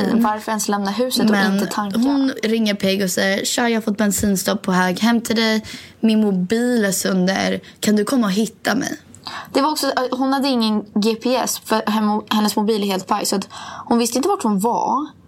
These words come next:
Speaker 1: Och hon kunde typ inte, knappt ringa mig. Så jag var så här, "Okej, ska jag åka iväg nu och försöka hitta och så här, gissa vart du är?"
Speaker 2: Mm.
Speaker 1: Jag bara, "Ser du någonting som så här, v-, vart är det? Ser du någonting, liksom en ga-, liksom street name eller vad som
Speaker 2: Mm.
Speaker 1: helst?"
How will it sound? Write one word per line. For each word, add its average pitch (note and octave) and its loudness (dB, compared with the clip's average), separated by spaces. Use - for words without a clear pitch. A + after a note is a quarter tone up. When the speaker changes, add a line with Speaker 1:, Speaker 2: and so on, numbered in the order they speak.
Speaker 1:
Och A#3 2
hon A#3+ 2
kunde A#3 0
typ B3 0
inte, B3+ -2
knappt D4 -4
ringa G#3 2
mig. A3+ 0
Så - 0
jag A#3 2
var A3 -2
så G#3+ 2
här, G3 0
"Okej, B3 0
ska - -2
jag B3+ 2
åka C#4 -2
iväg G3+ 0
nu F#3 0
och G3 -2
försöka G3 -2
hitta - -2
och - -2
så A3+ 0
här, A2 2
gissa B3 0
vart - -4
du G#2 0
är?" - -2
Speaker 2:
Mm. G3+ 4
Speaker 1:
Jag B3+ 2
bara, G#3+ 0
"Ser C4+ -2
du C#4 0
någonting G#3+ 0
som G3 0
så F#3+ -2
här, F3 -2
v-, A3+ 2
vart B3 -2
är C#4 -2
det? A3+ -4
Ser A#3 0
du A3 2
någonting, A3 0
liksom F#3+ 0
en F#3+ 0
ga-, F#3+ 0
liksom G3 0
street B3+ 0
name F#3+ 0
eller F#3+ 0
vad F#3 2
som G#3+ 2
Speaker 2:
Mm. - 2
Speaker 1:
helst?" - -2